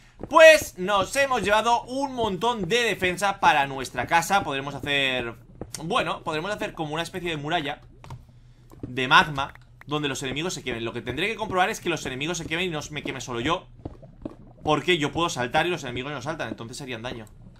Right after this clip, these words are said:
Vale, pues lo tenemos, nos llevamos un poquito más, porque ya que lo hemos encontrado, la idea es no tener que volver al Nether y en el próximo capítulo irnos a una nueva dimensión.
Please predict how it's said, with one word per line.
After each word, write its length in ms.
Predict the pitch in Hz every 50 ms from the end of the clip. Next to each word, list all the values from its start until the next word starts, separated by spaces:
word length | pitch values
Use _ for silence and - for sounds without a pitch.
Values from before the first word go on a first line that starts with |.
| - - - - - - - - - - - - -
Vale, 360 | 117 113 110 104 - - - - - - - -
pues 380 | - 196 202 202 208 196 202 160
lo 160 | 151 135 120
tenemos, 440 | 123 135 156 190 202 220 226 226 196
nos 100 | 151 139
llevamos 260 | 131 135 139 143 139
un 100 | 139 127
poquito 300 | 117 123 107 113 107 117
más, 380 | 127 151 175 - - - - - - - - - - - - -
porque 380 | 202 233 247 233 196 233 226
ya 160 | 208 208 214 202
que 80 | 208
lo 60 | 208
hemos 140 | 196 185 160
encontrado, 600 | 165 151 160 151 139 - 156 160 175 202 - - - - - - - - -
la 180 | 156 175 170 180
idea 340 | 185 214 262 269 262 269
es 400 | 254 - 220 220 254 254 - -
no 260 | 175 170 170 190 208 202
tener 320 | 220 214 196 190 170 -
que 100 | - 151
volver 280 | 135 135 135 139 170 175
al 140 | 156 143
Nether 200 | 143 143 175 202
y 120 | 202 170 175
en 80 | 165
el 140 | 151 143 135
próximo 340 | - 208 220 - 226 214 180
capítulo 380 | 156 156 156 147 185 202 220 -
irnos 540 | 202 196 196 202 202 214 233 233 - - - -
a 180 | 170 165 160
una 360 | 170 180 190 202 220 226 220 -
nueva 460 | 170 156 160 165 180 185 190 202 196 170
dimensión. 1000 | 151 143 156 151 139 120 113 110 - - - 139 135 127 110 101 95 92 -